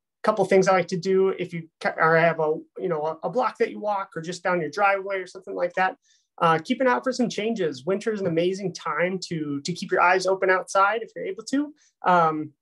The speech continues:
and notice some things that change, you know, hour to hour, day to day. Uh, animal tracks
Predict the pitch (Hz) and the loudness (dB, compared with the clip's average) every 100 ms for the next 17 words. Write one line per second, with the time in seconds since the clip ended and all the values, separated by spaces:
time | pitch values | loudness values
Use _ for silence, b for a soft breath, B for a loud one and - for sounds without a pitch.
0 | - 196 196 202 214 226 190 214 202 - | -10 -6 -2 -2 -2 -4 -4 -6 -6 -6
1 | 180 190 202 - 175 165 160 185 180 - | -2 0 -2 -4 -2 -2 0 0 0 -2
2 | 180 180 180 170 170 170 147 165 151 123 | 0 0 0 -2 -4 -4 -2 -2 -2 -6
3 | - _ 147 139 131 135 - 170 180 175 | -14 _ -10 -8 -8 -12 -4 0 4 4
4 | 170 190 170 170 - - | 2 0 -2 -2 -8 -14